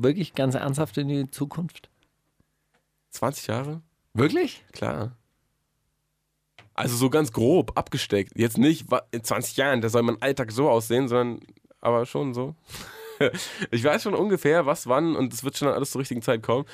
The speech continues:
Speaker 2: Ich habe jetzt nicht, oh fuck, ich muss jetzt, oh, dieses Jahr noch, damit ich in drei Jahren, äh. Aber so, ich weiß schon ungefähr, was noch kommen soll. Und dann, das mache ich so ein Stück für Stück.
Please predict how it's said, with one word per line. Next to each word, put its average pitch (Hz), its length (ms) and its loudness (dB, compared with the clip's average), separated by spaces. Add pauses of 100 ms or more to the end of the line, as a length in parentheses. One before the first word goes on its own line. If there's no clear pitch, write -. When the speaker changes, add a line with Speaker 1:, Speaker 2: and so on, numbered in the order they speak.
(140)
Speaker 2:
Ich - 100 -14
habe 143 140 4
jetzt 143 80 -4
nicht, 143 220 -2 (220)
oh 143 100 -4
fuck, 170 260 -4
ich 139 160 -6
muss 160 120 -2
jetzt, 156 120 -4
oh, 156 220 -6
dieses 160 220 -6
Jahr 160 160 -6
noch, 185 160 -4
damit 160 240 -4
ich - 80 -2
in 151 80 -2
drei 139 160 -4
Jahren, 143 220 -2 (140)
äh. - 40 0 (520)
Aber 123 280 2
so, 117 120 -4
ich 110 160 -6
weiß 175 200 -12
schon 180 100 -6
ungefähr, 135 420 -4
was 123 200 -4
noch - 160 -6
kommen 170 240 -2
soll. 110 320 -2 (260)
Und 110 180 -6
dann, 117 320 -4 (100)
das - 200 -8
mache 120 160 -2
ich - 80 -12
so 143 80 -4
ein 131 140 -4
Stück - 160 -10
für - 100 -10
Stück. - 300 -10